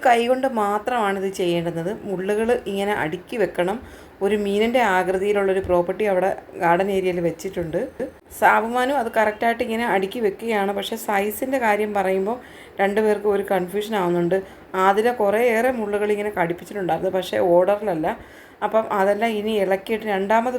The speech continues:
വെക്കേണ്ടുന്ന ഒരവസ്ഥയാണ്. ഇവര് രണ്ടുപേരും മുള്ളുകൾ കടിപ്പിച്ച് തുടങ്ങിയിരുന്നു. പക്ഷേ നെവിൻ താഴെ ഇരുന്നിട്ട്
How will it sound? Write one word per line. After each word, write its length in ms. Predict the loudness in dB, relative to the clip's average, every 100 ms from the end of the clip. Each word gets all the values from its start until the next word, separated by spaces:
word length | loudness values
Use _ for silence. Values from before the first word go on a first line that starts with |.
| -2
വെക്കേണ്ടുന്ന 380 | -2 -2 -2 0
ഒരവസ്ഥയാണ്. 680 | 0 -2 -2 -4 -2 -4 -8 -12 -18 -18 -20 -6 4
ഇവര് 180 | 4 4 0
രണ്ടുപേരും 560 | 0 0 0 0 0
മുള്ളുകൾ 420 | -2 -2 0 0 0
കടിപ്പിച്ച് 380 | -2 -2 -4 -8 0
തുടങ്ങിയിരുന്നു. 580 | 2 4 2 0 -2 -4 -4
പക്ഷേ 200 | -4 -4
നെവിൻ 380 | -2 -2 -4 -2
താഴെ 320 | 2 4 4 2 -2
ഇരുന്നിട്ട് 640 | -2 -4 -4 -6 -8 -20